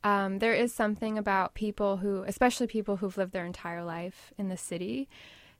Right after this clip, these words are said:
they seem to think if they see a wild animal, something must be wrong with it. And that's just not true. Um, just because you see a,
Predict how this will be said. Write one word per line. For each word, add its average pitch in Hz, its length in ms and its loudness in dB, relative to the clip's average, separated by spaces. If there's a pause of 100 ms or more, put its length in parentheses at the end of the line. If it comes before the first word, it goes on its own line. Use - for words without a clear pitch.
(160)
they 214 180 8
seem 254 320 4
to 233 120 0
think 220 260 -2
if - 180 -2
they 185 180 -2
see 202 280 -4
a 185 100 2
wild 175 320 -2
animal, 170 400 -6
something 170 400 -6
must 160 220 -6
be 151 120 -6
wrong 139 320 -8
with - 200 -12
it. 339 200 -4 (360)
And 190 460 0
that's - 300 -2
just - 220 -2
not 156 220 -8
true. 160 440 -6 (140)
Um, 170 440 -2 (520)
just 226 240 6
because 214 380 4
you 196 100 0
see 190 320 0
a, 175 100 -2